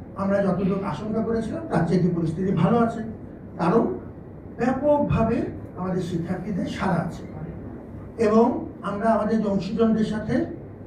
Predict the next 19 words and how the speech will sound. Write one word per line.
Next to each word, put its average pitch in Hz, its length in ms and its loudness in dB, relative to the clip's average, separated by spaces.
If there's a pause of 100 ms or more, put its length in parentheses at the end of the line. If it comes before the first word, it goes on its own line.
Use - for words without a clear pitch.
(180)
বিস্তারিত 247 500 4
আলোচনা 208 460 2
করেই 226 300 6
মাঠে - 260 2
নেমেছি, - 340 -4 (680)
সবাইকে 190 340 2
সাথে 170 360 4 (440)
নিয়ে 202 360 -4 (800)
যতদূর 185 280 4
সম্ভব 185 500 0 (100)
একতাবদ্ধ 175 680 0
হয়ে 185 280 4 (960)
আল্লাহর 165 240 0
উপর 170 120 2
ভরসা 170 380 2
করে 262 220 2
আমরা 208 160 0
মাঠে 156 240 0
নেমেছি। - 340 -2